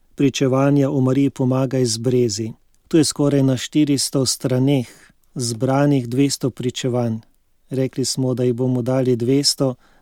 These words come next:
za dvesto obletnico Marije pomagaj na Brezjah.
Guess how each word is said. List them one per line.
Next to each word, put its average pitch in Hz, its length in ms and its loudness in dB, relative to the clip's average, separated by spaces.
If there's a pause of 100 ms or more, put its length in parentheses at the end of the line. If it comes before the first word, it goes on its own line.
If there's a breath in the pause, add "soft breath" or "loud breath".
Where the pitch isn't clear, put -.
za 127 180 -2
dvesto 131 680 -2
obletnico 127 920 -2 (640 soft breath)
Marije 127 600 0 (140)
pomagaj 127 520 0
na 127 140 0
Brezjah. 120 560 0